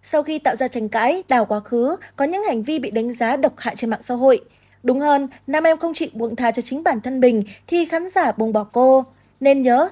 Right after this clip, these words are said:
chỉ có giá trị tốt đẹp bền vững theo thời gian, còn chiêu trò rất khó để đứng trước thách thức của khán giả. Và một hoa hậu, ca sĩ, người mẫu hay diễn viên có trách nhiệm với công chúng thì phải cố gắng tạo ra chỗ đứng vững chắc. Đừng để mãi về quá khứ để trông đợi vào sự thương hại của khán giả.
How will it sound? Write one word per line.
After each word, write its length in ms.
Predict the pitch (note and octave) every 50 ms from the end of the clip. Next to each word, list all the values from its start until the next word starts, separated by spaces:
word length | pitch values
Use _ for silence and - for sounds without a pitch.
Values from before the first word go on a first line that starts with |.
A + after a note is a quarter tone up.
| - - -
chỉ 120 | - D4
có 100 | - C#4
giá 160 | C#4 D4+ D#4
trị 180 | D#4 - F#4 A3+
tốt 160 | - - F#4 F4+
đẹp 200 | D#4+ C#4+ B3 -
bền 160 | - A3 G3
vững 280 | F#3 - A#3+ B3+ D4+ F4
theo 120 | - C4+ A#3+
thời 180 | - A3+ G3+
gian, 340 | F#3 - A#3+ A#3+ B3+ B3+ B3+ A#3+ - - - - _ -
còn 180 | D#4+ D4+ D4
chiêu 160 | D4+ F#4+ G4+ G4
trò 240 | - E4+ D4+ B3 G#3+ -
rất 100 | F4 F4+ - -
khó 200 | - D#4+ D#4+ F#4
để 100 | F4+ C#4+
đứng 200 | A3 A#3 A3+ A3+
trước 160 | A3+ F4 F4
thách 160 | F4+ F4 -
thức 140 | F#4+ F#4+ -
của 100 | C#4 G#3
khán 200 | - A3+ G3+ A3
giả. 320 | G#3+ C#4+ C4+ A#3+ G#3+ F#3+ - - _ _ _ _ _ _
Và 80 | - E4
một 240 | D#4 D#4+ D#4 D#4 -
hoa 140 | - D4+ D4
hậu, 180 | D4+ C#4+ -
ca 180 | - - A#3 A3
sĩ, 200 | A3 - C4+ C#4
người 180 | D#4+ D#4 B3+
mẫu 240 | G3+ G3 G3+ A3 B3
hay 180 | C4+ B3+ A#3+ G#3+
diễn 180 | G3+ A3 A3+
viên 280 | G#3+ A#3+ C4 C4 B3+ A#3 - - - _
có 120 | - B3+ C4
trách 200 | C4 F#4+ F#4 -
nhiệm 140 | F4 D4+ -
với 100 | - G#3+
công 160 | - A#3 A#3 A3
chúng 280 | - A#3+ A3 C4 F4+ - - - _
thì 100 | - F#4
phải 160 | F4+ F4+ C#4
cố 260 | A#3+ - - C#4+ D4+ D4
gắng 200 | D4+ D4 D#4+ F4 -
tạo 140 | C#4 - -
ra 100 | A#3+ A3+
chỗ 100 | - B3+ A#3
đứng 180 | - A3+ A3 A3+
vững 160 | G#3+ G#3+ D4
chắc. 240 | - - F#4 G#4 - - _ _ _ _ _ _ _ _ _ -
Đừng 180 | - F4 E4 D#4
để 120 | D4 A#3
mãi 240 | G#3 A3+ A#3+ - E4+
về 120 | F4 D#4
quá 160 | - A3+ G#3
khứ 360 | G#3 G#3 - A#3 A#3 B3+ D#4 - - - - -
để 160 | C4+ B3 A3
trông 240 | A#3 C#4 C#4 C4 B3+
đợi 180 | C#4 A#3+ - -
vào 120 | - G#3+ G3
sự 180 | - B3 - -
thương 160 | - B3 A#3+
hại 180 | A3+ B3 A#3+ -
của 100 | - G3+
khán 160 | - A3 G3+
giả. 340 | G#3 D4 C#4 B3+ G#3+ G3 G3